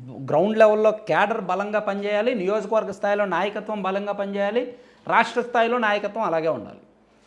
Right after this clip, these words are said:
So దాన్ని ఇప్పుడు అమలు చేసే దిశగా జగన్మోహన్ రెడ్డి గారు చర్యలు తీసుకుంటున్నారు. So అందుకే ఇప్పటికి మూడు జిల్లాలు పూర్తయ్యాయి. జిల్లాల వారీగా అధ్యక్షులను కూడా మారుస్తున్నారు. ఉమ్మడి చిత్తూరు జిల్లాకేమో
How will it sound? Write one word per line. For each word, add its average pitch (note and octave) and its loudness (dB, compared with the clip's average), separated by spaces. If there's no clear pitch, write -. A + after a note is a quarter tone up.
So E3+ 2
దాన్ని G3 2
ఇప్పుడు - -4
అమలు G#3 0
చేసే G3+ 0
దిశగా F3+ -6
జగన్మోహన్ F3 -2
రెడ్డి D#3+ -4
గారు F#3 -4
చర్యలు D#3 -2
తీసుకుంటున్నారు. D3+ -8
So D#3 -2
అందుకే F3+ 0
ఇప్పటికి E3+ -2
మూడు D#3 0
జిల్లాలు D#3 0
పూర్తయ్యాయి. D#3+ -4
జిల్లాల E3 2
వారీగా F3 4
అధ్యక్షులను E3+ -2
కూడా E3+ 0
మారుస్తున్నారు. D#3+ -4
ఉమ్మడి E3+ -2
చిత్తూరు E3+ -8
జిల్లాకేమో D#3+ -4